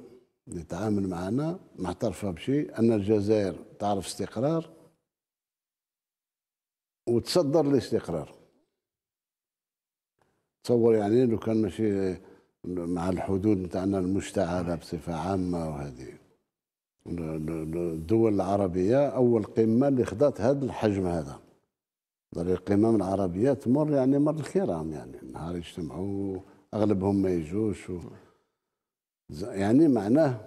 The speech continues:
لما شيء يتنظم من طرف الجزائر،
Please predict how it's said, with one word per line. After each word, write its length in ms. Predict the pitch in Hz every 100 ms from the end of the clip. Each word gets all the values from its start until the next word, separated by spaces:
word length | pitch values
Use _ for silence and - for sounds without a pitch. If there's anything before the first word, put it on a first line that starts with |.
| - - - - -
لما 480 | 104 131 131 117 92
شيء 420 | - 143 120 90 -
يتنظم 520 | - 87 131 127 107 92
من 180 | 90
طرف 340 | 87 107 135 117
الجزائر، 680 | 104 104 98 120 147 147